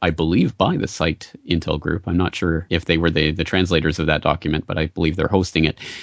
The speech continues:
At any rate, that biography is online and claims various things about the background of, uh, Caliph Ibrahim, as he's styling himself these days. But again, uh, there's absolutely zero in terms of any documentation on this. There's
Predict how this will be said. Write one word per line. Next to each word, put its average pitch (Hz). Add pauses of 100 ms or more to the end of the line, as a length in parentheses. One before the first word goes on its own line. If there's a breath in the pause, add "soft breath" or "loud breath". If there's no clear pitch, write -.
(180 loud breath)
At 117
any 123
rate, 98 (100)
that 98
biography 117
is 104
online 92
and 90
claims 127
various 101
things 156
about 90
the -
background 82 (100)
of, 80
uh, 76 (160)
Caliph 82
Ibrahim, 85
as 82
he's - (220)
styling 80
himself 80
these 78
days. - (420 loud breath)
But 104
again, 104
uh, 82
there's 90
absolutely 95 (200)
zero 95
in 80
terms 85
of 78
any 85
documentation 78
on 80
this. -
There's 87